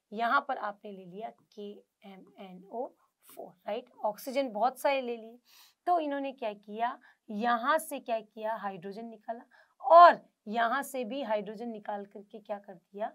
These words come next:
दो बंध को तोड़ दिया और यहाँ पर जोड़ करके ऑक्सीजन, डबल बॉन्डेड ऑक्सीजन लगा दिया। दो बंध टूटे ना, दोनों बंध के साथ में क्या जोड़ दिया, ऑक्सीजन, और यहाँ पर ये एच निकल करके साथ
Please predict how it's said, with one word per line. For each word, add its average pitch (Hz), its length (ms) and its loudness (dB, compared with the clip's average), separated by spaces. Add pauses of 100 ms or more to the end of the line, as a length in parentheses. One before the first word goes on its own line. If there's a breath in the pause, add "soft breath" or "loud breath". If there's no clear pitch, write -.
(340)
दो 240 260 -4
बंध 202 300 -8
को 254 220 -16 (120)
तोड़ - 220 -20
दिया - 320 -20 (320)
और 339 320 10
यहाँ 233 480 -2
पर 240 120 -6
जोड़ 196 320 -14
करके 196 340 -12 (220)
ऑक्सीजन, 214 540 -6 (340)
डबल 220 340 -6
बॉन्डेड 233 400 -8
ऑक्सीजन 226 440 -12
लगा 262 220 -2
दिया। 254 200 -10
दो 226 240 -6
बंध 277 240 -4
टूटे 294 320 4
ना, 392 280 10 (320 soft breath)
दोनों 277 400 -2
बंध 294 180 -2
के 285 100 -8
साथ 269 240 4
में 254 100 -8
क्या 240 120 -8
जोड़ 202 160 -8
दिया, 185 200 -16
ऑक्सीजन, 302 640 -8 (240 soft breath)
और 330 200 10
यहाँ 233 460 -2
पर 233 100 -6
ये 214 240 -16 (120)
एच 233 240 -2
निकल 214 280 -10
करके 202 280 -20
साथ 208 200 -14